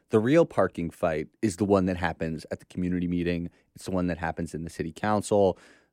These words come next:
Those disputes are the ones that probably have the more meaningful, certainly have the more <laughs> meaningful effect on the parking supply and,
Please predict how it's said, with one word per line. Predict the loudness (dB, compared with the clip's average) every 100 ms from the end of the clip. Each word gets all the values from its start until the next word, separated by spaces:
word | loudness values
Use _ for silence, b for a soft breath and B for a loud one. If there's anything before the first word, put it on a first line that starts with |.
| -2
Those | 8 10 10 6
disputes | -4 -4 0 0 -2 -8 -2
are | 0
the | 0
ones | 0 0 -2 -4
that | -4
probably | 0 2 2 0
have | -2 -4 -4
the |
more | -6 -4
meaningful, | 0 2 2 0 0 -2 -4 b b -20
certainly | -12 0 2 2 -2
have | -6 -10 -12
the | -8 -4
more | -2 -2 -6
<laughs> | -2
meaningful | 0 2 0 0 -2 -4
effect | -4 -4 -4 -6 -20 B B 2
on | 2
the | 2
parking | 0 0 -2 -4
supply | -4 -2 -2 -4 -12 b b -2
and, | 0